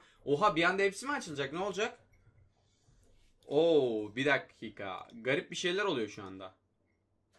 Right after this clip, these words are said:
Raman. Ocampos. Max Kruse!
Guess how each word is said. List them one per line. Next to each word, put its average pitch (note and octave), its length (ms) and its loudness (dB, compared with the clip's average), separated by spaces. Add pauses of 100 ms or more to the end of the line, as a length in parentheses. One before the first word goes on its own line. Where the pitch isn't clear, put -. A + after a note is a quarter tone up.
(1040)
Raman. E3+ 560 4 (1400)
Ocampos. A3 840 4 (680)
Max D#4+ 340 12
Kruse! D#4 1160 12